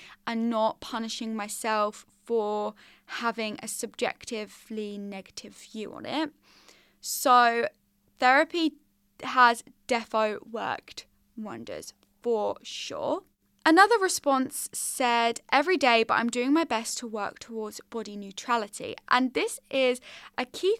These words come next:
thing that I want everyone to take away from this episode, actually. Self-love, loving your body is great and all, and that is something that we should all strive towards, and I wish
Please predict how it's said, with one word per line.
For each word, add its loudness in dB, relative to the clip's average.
thing 4
that 4
I 2
want -4
everyone -2
to -10
take -8
away -4
from -8
this -8
episode, -2
actually. -2
Self-love, 8
loving 6
your 6
body 2
is 4
great 4
and -2
all, -6
and 0
that 8
is -2
something -6
that 2
we -4
should -2
all 4
strive -4
towards, -8
and -6
I -2
wish -4